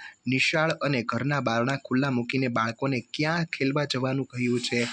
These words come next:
કુદરતના ખોળે. ચાલો, એના પછી ખાલી જગ્યાઓ આપેલી છે. દેડકા અને તમરાના તીણા સ્વરોથી મેઘનું સ્વાગત દિવસ રાત થાય છે. વરસાદથી કાયર થઈ એક બાજુ ઊભેલા ગધેડાને જુઓ. ઝરણામાં પગ મૂકતા વહી જતા હા-,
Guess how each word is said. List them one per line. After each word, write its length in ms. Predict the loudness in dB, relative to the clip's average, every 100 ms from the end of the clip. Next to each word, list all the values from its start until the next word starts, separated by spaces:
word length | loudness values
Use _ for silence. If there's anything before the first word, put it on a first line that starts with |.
| -4 -6 -8 -2
કુદરતના 500 | 0 2 0 0 -2
ખોળે. 340 | 0 2 2 0 -8 _ _ _ _ _ _ _ _ _ _ -4
ચાલો, 180 | 0 2
એના 120 | 2
પછી 220 | 2 0
ખાલી 240 | 0 2 2
જગ્યાઓ 380 | 2 2 4 4
આપેલી 400 | 2 0 0 0
છે. 300 | 0 -2 -4 -16 -8
દેડકા 420 | 0 0 2 0 2
અને 220 | 2 2
તમરાના 580 | 2 2 2 2 2 2
તીણા 420 | 2 2 4 2
સ્વરોથી 560 | 2 2 2 2 2
મેઘનું 420 | 2 2 2 2 2
સ્વાગત 540 | 0 0 0 -2 -4 -2
દિવસ 320 | 2 2 0
રાત 220 | -4 -4 -6
થાય 220 | -4 -2
છે. 320 | 0 -2 -2 -12 -10 -4
વરસાદથી 500 | -2 0 -2 0 -2
કાયર 360 | 0 2 2 0
થઈ 280 | 0 0 2
એક 140 | 0 0
બાજુ 340 | 0 2 2
ઊભેલા 340 | 2 2 0
ગધેડાને 560 | 0 -2 0 0 0 0
જુઓ. 320 | 4 4 2 -2 -20 -6 -2
ઝરણામાં 560 | 0 2 2 2 0
પગ 220 | 0 0
મૂકતા 420 | 2 0 -2 -2 -2
વહી 280 | 0 0
જતા 400 | 2 0 -2 -2
હા-, 260 | -4 -4 -6